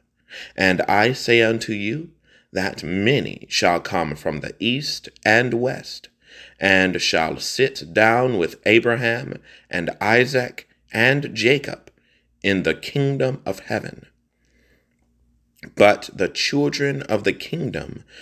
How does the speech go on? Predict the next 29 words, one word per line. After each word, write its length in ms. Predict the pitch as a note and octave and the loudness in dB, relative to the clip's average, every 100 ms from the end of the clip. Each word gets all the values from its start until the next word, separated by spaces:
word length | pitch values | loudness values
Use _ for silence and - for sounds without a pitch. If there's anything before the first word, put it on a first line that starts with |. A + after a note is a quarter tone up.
| - | -10
shall 300 | - G#2+ G2 | 0 4 4
be 160 | F2 E2 | 4 -2
cast 500 | - A2+ B2+ A#2+ - - | -2 0 0 -2 -6 0
out 420 | A2 A#2+ - - | 2 2 -2 -6
into 400 | G2 F#2+ F#2 - | -6 -4 -4 -4
outer 400 | - G#2 A#2+ A2+ | 0 0 0 -2
darkness. 760 | A2 F#2 A2+ - C#2+ - - - _ - - - - | -2 -2 -4 -6 -12 -14 -14 -16 _ -20 -20 -20 2
There 240 | G#2 G#2+ | 6 6
shall 320 | G#2+ G#2 E2+ D#2+ | 4 2 0 0
be 180 | D#2+ | -4
weeping 560 | D2 F#2 B2+ B2+ C3 C3+ - | -4 -4 -4 -6 -8 -8 -6
and 340 | E2+ D#2+ E2 | -6 -4 -2
gnashing 580 | F#2+ A2+ A#2 A#2 A#2+ A2+ | 2 2 2 0 -2 -2
of 160 | G2+ | -2
teeth." 360 | - - - - _ _ _ _ - - _ - | -6 -12 -12 -16 _ _ _ _ -20 -20 _ 2
And 440 | F#2+ F#2 E2+ - | 4 4 2 -6
Jesus 640 | - G2 B2 A#2 - D2+ - | -6 -4 -2 -2 -2 -4 -4
said 420 | - G2 F#2 F#2 | 2 4 4 2
unto 340 | F2+ F2+ - | -2 -6 -6
the 120 | F#2+ F#2+ | -4 -4
centurion, 880 | - F2+ - C3 G#2+ C#2+ C2+ - - _ _ _ _ - | -4 -8 -6 -2 -2 -2 -6 -10 -18 _ _ _ _ 0
"Go 240 | G2+ B2+ | 4 4
thy 220 | A#2+ A2 | 4 2
way, 420 | G#2 G#2+ - - - _ _ _ _ _ _ | 2 0 -6 -14 -20 _ _ _ _ _ _
and 420 | F2+ G2 G2+ G2+ | 2 4 4 2
as 400 | - F2 F2 F#2 | 0 -2 -4 -2
thou 240 | E2 G2 G#2+ | 2 4 2
hast 440 | B2 G2 - - | 0 -2 -4 -6
believed, 640 | F2+ F2+ G#2+ C#3 - - | -2 0 -2 -6 -10 -12